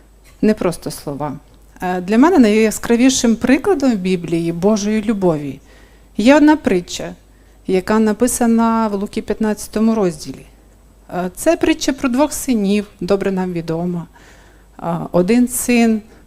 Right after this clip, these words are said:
батька вирішив покинути дім батька,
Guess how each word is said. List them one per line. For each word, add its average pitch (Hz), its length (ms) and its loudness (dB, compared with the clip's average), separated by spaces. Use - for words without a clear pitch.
батька 196 640 -2
вирішив 233 720 2
покинути 233 540 2
дім 170 240 0
батька, 190 640 -4